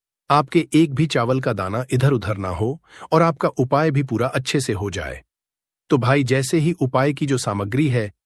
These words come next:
एक सौ आठ चावल के दाने ये तैयार हो जाते हैं, उसके बाद में आपको जो भी अपनी पूजन सामग्री है, सुबह के समय कर रहे हो, तो एक लोटा जल या पूजन सामग्री जो लेकर जाना चाहो, उसकी भी तैयारी कर लेना।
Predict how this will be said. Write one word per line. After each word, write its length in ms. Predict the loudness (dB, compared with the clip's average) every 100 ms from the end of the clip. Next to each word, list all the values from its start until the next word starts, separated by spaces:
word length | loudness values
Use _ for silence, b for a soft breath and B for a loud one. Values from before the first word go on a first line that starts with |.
| _ 2
एक 200 | 4 4
सौ 160 | 2 -2
आठ 380 | 0 0 0 -2
चावल 340 | -2 0 0
के 140 | 0 -2
दाने 320 | -2 -2 -2
ये 180 | -2 -4
तैयार 400 | -4 -2 0 0
हो 120 | 0
जाते 340 | -2 -2 0
हैं, 220 | 0 -2 -8 _ _ _
उसके 260 | 2 4 2
बाद 280 | 2 0 0
में 120 | -2
आपको 320 | -2 -2 -2
जो 180 | 2 2
भी 140 | 2
अपनी 240 | 0 0 -2
पूजन 360 | 2 2 2
सामग्री 520 | 0 -2 -4 -2 0 0
है, 220 | -2 -6 _ -10
सुबह 320 | 0 2 2
के 120 | 2
समय 280 | 0 2 0
कर 160 | 0 -2
रहे 240 | 0 0
हो, 240 | 0 -2 -4 _ _ -2
तो 140 | 0 4
एक 220 | 4 4
लोटा 340 | 2 2 0 0
जल 280 | 0 -2 0
या 120 | -2
पूजन 340 | 2 2 2 2
सामग्री 560 | 0 -2 0 0 -2 -4 b
जो 120 | 2 4
लेकर 300 | 4 0 0
जाना 260 | 0 0
चाहो, 400 | 0 0 0 -2 b b
उसकी 260 | -2 0 0
भी 120 | 2
तैयारी 420 | 0 0 0 -2
कर 160 | -2 -4
लेना। 360 | -4 -6 -10